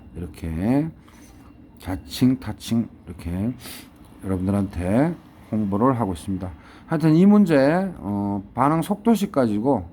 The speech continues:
어, 타오 찾는 거, 어, 아주 깔끔하게 찾을 수 있죠. 그래서 한번 올려봤습니다.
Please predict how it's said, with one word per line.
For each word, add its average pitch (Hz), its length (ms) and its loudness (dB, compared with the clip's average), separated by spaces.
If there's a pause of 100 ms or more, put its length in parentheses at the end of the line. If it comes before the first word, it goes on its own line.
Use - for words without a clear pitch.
어, 80 320 -8
타오 175 300 2
찾는 127 360 0
거, 101 360 -2 (800)
어, 80 220 -10 (140)
아주 95 200 -4
깔끔하게 127 500 2
찾을 117 300 -2
수 104 160 -4
있죠. 117 320 -6 (160)
그래서 85 560 -10 (500)
한번 90 560 -2 (340)
올려봤습니다. 95 720 0